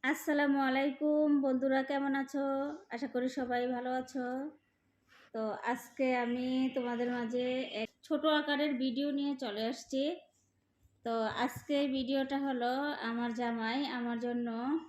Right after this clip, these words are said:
কি আনছে সেটা তোমাদের মাঝে শেয়ার করবেন,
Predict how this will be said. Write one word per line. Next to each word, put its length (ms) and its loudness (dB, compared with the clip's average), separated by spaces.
কি 200 -2
আনছে 360 4
সেটা 300 0
তোমাদের 580 -2
মাঝে 280 -2
শেয়ার 360 -4
করবেন, 420 -4